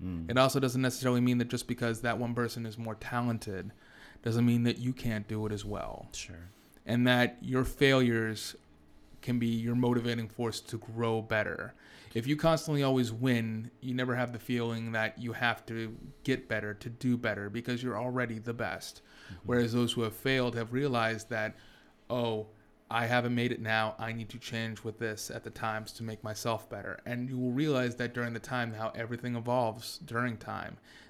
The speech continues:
Speaker 2: that you will have to learn to go with the flow rather than make, uh, a barrier of that, "Oh no, I'm already the best. I don't need to be better."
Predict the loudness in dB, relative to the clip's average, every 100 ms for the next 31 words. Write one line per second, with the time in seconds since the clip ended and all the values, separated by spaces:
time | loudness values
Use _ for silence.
0 | -6 -4 -4 -4 -2 -4 -4 -6 -6 -6
1 | -4 0 0 -2 -8 -4 0 0 0 2
2 | 0 0 -4 -6 -6 -6 -6 -6 -10 -10
3 | -8 -6 -4 -8 -8 -8 -4 0 2 2
4 | -2 -4 -8 -10 -20 -20 -8 -2 0 0
5 | 0 0 2 2 0 -2 -2 -2 -4 -6
6 | -8 -8 -8 -10 -10 -8 -8 -8 -8 -8
7 | -8 -6 -8 -8 -14